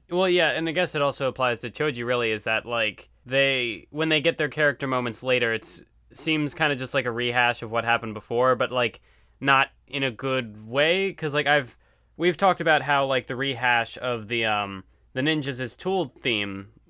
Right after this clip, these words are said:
uh, or idea, maybe not a theme, but how that, like, that keeps coming back because that's, like, a recurring theme.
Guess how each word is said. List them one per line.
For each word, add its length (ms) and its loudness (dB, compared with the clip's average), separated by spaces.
uh, 240 -6
or 380 -6
idea, 480 2
maybe 160 -4
not 160 -4
a 40 -12
theme, 340 -4
but 120 -2
how 180 4
that, 120 0
like, 220 0
that 300 4
keeps 440 -8
coming 320 0
back 340 6
because 300 -6
that's, 260 -4
like, 160 -4
a 60 -6
recurring 520 -4
theme. 440 0